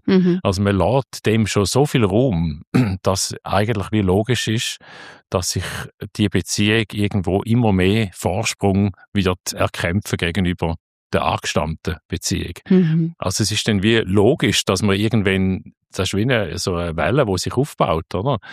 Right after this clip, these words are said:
Speaker 2: Und wenn ich nicht irgendwo sage, „Stopp“, in dieser Welle hinein geht's jetzt darum, zu schauen, was ist, woher kommt die und was will die auslösen, dann habe ich gar keine Chance mehr, dann wird sie mich einfach überrollen.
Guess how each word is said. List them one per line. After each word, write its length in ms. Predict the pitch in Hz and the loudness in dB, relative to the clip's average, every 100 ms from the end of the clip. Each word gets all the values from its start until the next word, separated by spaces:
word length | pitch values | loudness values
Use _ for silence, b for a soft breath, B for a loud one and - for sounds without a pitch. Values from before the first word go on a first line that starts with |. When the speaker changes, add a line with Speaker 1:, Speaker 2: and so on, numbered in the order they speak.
| B B | B B
Speaker 2:
Und 140 | 107 95 | -2 0
wenn 120 | 101 | 0
ich 80 | 95 | 0
nicht 160 | 101 | -2
irgendwo 280 | 117 123 110 | 0 0 2
sage, 240 | 104 85 | 0 -2
„Stopp“, 320 | 85 - 120 - _ - b b b b b | -4 0 -2 -2 _ -20 b b b b b
in 100 | 90 | -2
dieser 220 | 90 90 | 0 0
Welle 240 | 90 90 143 | 0 0 2
hinein 300 | 139 123 110 | 2 2 0
geht's 320 | 82 90 - | 0 -2 -2
jetzt 240 | 90 - | -6 -4
darum, 220 | 90 87 92 | -2 -2 -4
zu 180 | 82 | -4
schauen, 320 | 80 110 156 87 | -2 -2 -2 -2
was 200 | 85 - | -4 -4
ist, 300 | 107 117 - | -6 -6 -6
woher 220 | 82 78 | -4 -6
kommt 340 | - 113 156 | -2 -2 -2
die 160 | 151 156 | 0 2
und 340 | 170 92 92 | 2 -2 -2
was 100 | 82 | -2
will 100 | 90 98 | -2 -2
die 100 | 92 | -4
auslösen, 520 | 139 - 90 110 160 185 B B B B B - | -2 0 0 2 0 -2 B B B B B -4
dann 180 | 90 95 | -2 -2
habe 120 | 90 | -4
ich 80 | 92 | -2
gar 220 | 78 76 | -2 -2
keine 180 | - 95 | -4 0
Chance 340 | 117 147 170 | 0 0 -2
mehr, 80 | 95 | -4
dann 180 | 82 82 | -2 -2
wird 160 | 87 | -4
sie 120 | - | -4
mich 80 | 85 | -6
einfach 160 | 80 90 | -6 -8
überrollen. 520 | 90 85 85 135 80 | -8 -4 -2 0 -2